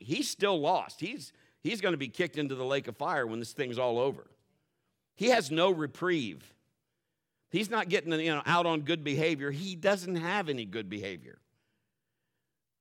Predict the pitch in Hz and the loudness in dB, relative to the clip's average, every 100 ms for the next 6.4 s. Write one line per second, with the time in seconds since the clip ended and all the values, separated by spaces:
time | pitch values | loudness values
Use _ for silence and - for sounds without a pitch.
0 | _ _ _ _ _ _ _ _ _ _ | _ _ _ _ _ _ _ _ _ _
1 | _ _ _ - 196 233 - - 175 165 | _ _ _ 2 6 6 2 -4 -2 -2
2 | 156 165 156 151 135 - 135 - 143 143 | -4 -2 0 0 -2 -2 -2 0 0 2
3 | 143 135 123 139 120 76 - - _ _ | 0 0 -2 -2 -2 -6 -14 -20 _ _
4 | _ _ _ _ _ _ _ _ _ _ | _ _ _ _ _ _ _ _ _ _
5 | - 165 175 160 165 156 147 135 135 127 | -6 -4 -4 0 4 6 4 2 0 -2
6 | 139 131 113 | -2 -2 -2